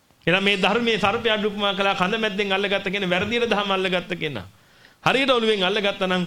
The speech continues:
දුකෙන් නිදහස් වෙලා යන්න පුළුවන්. කඳ මැද්දෙන් අල්ලගත්තා නම් මං ධර්මයේ දන්නවා බලව, උඹලට වඩා හොඳට මං ධර්මයේ දන්නවා, මං ඕන්නම් කියලාත් පෙන්නන්නම් බලව කියලා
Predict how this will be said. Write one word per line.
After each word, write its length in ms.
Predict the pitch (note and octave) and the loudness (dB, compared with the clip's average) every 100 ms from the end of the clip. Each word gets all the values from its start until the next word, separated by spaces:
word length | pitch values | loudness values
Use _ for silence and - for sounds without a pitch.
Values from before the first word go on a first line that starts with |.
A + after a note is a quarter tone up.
| - | -4
දුකෙන් 320 | D#3 F3 G#3 | -4 -2 0
නිදහස් 300 | G3 F#3 F#3+ | 0 2 2
වෙලා 280 | F#3+ F#3+ F3 | 0 0 0
යන්න 140 | F3 | -2
පුළුවන්. 300 | E3+ B2+ F#2 - - _ _ - _ | -4 -4 -6 -8 -20 _ _ -20 _
කඳ 160 | - G3+ | 0 2
මැද්දෙන් 340 | B3 G3 F#3 F3 | 2 2 2 2
අල්ලගත්තා 440 | G3 G3 F#3 F#3+ | 2 0 0 0
නම් 140 | F3+ | 0
මං 160 | E3 G3+ | 0 0
ධර්මයේ 320 | A3 G3 F#3+ F3+ | 2 2 0 0
දන්නවා 340 | F3+ F#3+ F#3 | 0 0 0
බලව, 240 | F3+ G3 | 0 0
උඹලට 300 | G#3+ F3+ G3 | 0 0 0
වඩා 200 | F#3+ F#3+ F#3 | 0 0 0
හොඳට 200 | F#3 F#3 | 0 0
මං 180 | F#3 F#3 | -2 0
ධර්මයේ 280 | F3+ F3+ | -2 0
දන්නවා, 300 | E3+ F#3+ F#3 | -2 -2 -2
මං 60 | F#3 | -2
ඕන්නම් 240 | F#3 F3 | 0 -2
කියලාත් 340 | E3+ F3+ G#3 G3 | 0 0 0 0
පෙන්නන්නම් 440 | F#3+ F#3 F3+ F3+ | -2 -2 -2 -2
බලව 240 | E3+ E3+ F3 | 0 0 0
කියලා 280 | F3 F#3+ | 0 -2